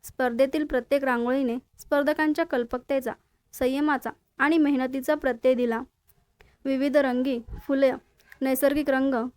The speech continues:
कोरीव काम, डिझाईन आणि थीम या सर्वांचा सुंदर मिलाफ यावेळी पाहायला मिळाला.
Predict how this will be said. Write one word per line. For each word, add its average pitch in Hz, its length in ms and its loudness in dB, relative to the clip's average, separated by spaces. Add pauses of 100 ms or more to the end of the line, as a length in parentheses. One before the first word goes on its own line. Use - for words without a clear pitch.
कोरीव 277 320 4
काम, 262 260 0 (100)
डिझाईन 262 480 0 (280)
आणि 285 240 0
थीम 247 180 0 (400)
या 311 120 4
सर्वांचा 277 500 2
सुंदर 269 340 0
मिलाफ 247 420 0 (100)
यावेळी 262 340 0
पाहायला 247 380 -2
मिळाला. 226 380 -2